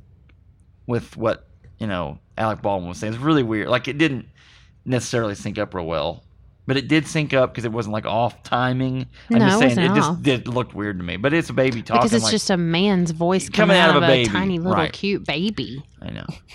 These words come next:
Speaker 1: So don't yell at me.
Speaker 2: I'm gonna yell
Speaker 1: Uh,
Speaker 2: right
Speaker 1: don't
Speaker 2: now.
Speaker 1: yell. Um, so I, and I was surprised by that. I, I,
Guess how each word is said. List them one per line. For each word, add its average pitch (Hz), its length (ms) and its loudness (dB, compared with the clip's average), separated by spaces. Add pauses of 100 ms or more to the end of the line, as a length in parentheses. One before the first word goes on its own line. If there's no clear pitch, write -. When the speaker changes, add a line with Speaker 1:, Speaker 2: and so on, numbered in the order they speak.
(360)
Speaker 1:
So - 200 -10
don't - 160 -6
yell 95 340 0
at - 60 -8
me. 107 200 -6 (180)
Speaker 2:
I'm 202 180 -4
gonna 220 220 -4
yell 190 260 0
Speaker 1:
Uh, 208 100 0
Speaker 2:
right 202 60 0
Speaker 1:
don't 247 160 6
Speaker 2:
now. 233 140 0
Speaker 1:
yell. 208 580 6
Um, 185 380 6
so 190 540 6 (520)
I, 226 120 2
and 247 200 2
I 254 80 6
was 269 140 2
surprised 233 360 0
by 151 60 -2
that. 101 260 -2 (460)
I, 208 320 6 (320)
I, - 400 -8